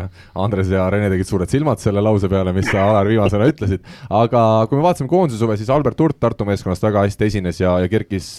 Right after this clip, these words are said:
esile võib-olla kõige rohkem, äh, noortest meestest. Nüüd vaatame, Märt Tammearu mängib Tartu eest, äh, hästi. Kas, äh, siit võib välja lugeda seda, et, äh, et, ütleme, hooajale vastu minnes, äh, ongi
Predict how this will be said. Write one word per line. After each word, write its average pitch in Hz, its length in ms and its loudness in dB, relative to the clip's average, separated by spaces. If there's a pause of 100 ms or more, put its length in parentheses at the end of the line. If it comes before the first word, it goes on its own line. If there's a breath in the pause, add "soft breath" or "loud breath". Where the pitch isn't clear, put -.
esile 101 320 0
võib-olla 98 320 0
kõige 117 340 -2
rohkem, 95 460 -4
äh, 87 400 -4 (100)
noortest 107 400 -4
meestest. 98 380 -2
Nüüd 139 100 0
vaatame, 110 320 0
Märt 127 200 -4
Tammearu 113 400 0
mängib 92 240 -4
Tartu 110 320 -2
eest, 92 260 -4
äh, 92 140 2
hästi. 113 320 -2
Kas, 95 200 -2 (220)
äh, 92 140 0 (340 loud breath)
siit 127 220 -2
võib 135 200 0
välja 110 200 2
lugeda 92 260 0
seda, 95 320 0
et, - 140 -14 (100)
äh, 92 240 2 (220)
et, - 120 -6
ütleme, 95 300 -2
hooajale 92 400 2
vastu 101 320 -2
minnes, 90 400 -4 (160)
äh, 85 320 0 (100)
ongi 90 680 -2